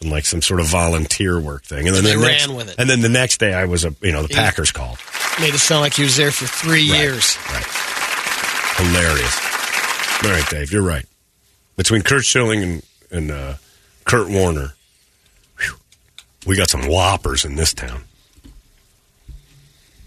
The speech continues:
Speaker 1: There's some good ones. But, uh, the Suns need one of those this year. They need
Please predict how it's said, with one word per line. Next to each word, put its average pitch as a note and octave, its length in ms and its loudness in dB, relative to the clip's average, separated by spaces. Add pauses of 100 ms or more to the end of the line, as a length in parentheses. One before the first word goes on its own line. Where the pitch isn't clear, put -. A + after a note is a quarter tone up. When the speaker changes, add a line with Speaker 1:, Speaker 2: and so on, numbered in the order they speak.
(220)
Speaker 1:
There's G2 260 2
some A2+ 120 0
good F#2 180 0
ones. B1+ 280 -8 (880)
But, C#2 280 -8
uh, C#2+ 120 -4
the C#2 80 -4
Suns A#2+ 340 2
need F#2 180 0
one D#2+ 140 2
of D#2 60 0
those D#2 240 -2
this D2+ 220 -2
year. D2 100 -6
They D#2+ 120 -2
need E2 200 0